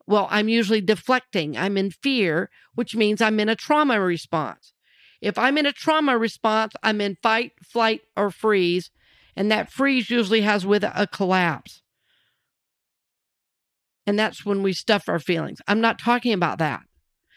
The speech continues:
I'm talking about being able to hold steady, to be able to hold our emotions, even though we're feeling something.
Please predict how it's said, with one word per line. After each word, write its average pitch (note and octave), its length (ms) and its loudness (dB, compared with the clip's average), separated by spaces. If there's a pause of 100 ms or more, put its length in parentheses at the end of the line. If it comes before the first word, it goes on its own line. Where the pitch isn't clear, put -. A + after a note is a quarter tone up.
(300)
I'm A#3 200 0
talking D#4+ 420 2
about B3+ 260 0
being A#3 220 2
able A3+ 400 0
to G#3+ 160 -2
hold G#3+ 380 0
steady, G#3+ 460 0
to G#3+ 140 -4
be G#3 200 0
able G3 180 0
to F3+ 120 2
hold G#3 300 2
our B3+ 160 4
emotions, C4 680 -2 (360)
even C4+ 440 2
though B3 160 4
we're A#3 200 0
feeling B3 640 2
something. D#3 760 -2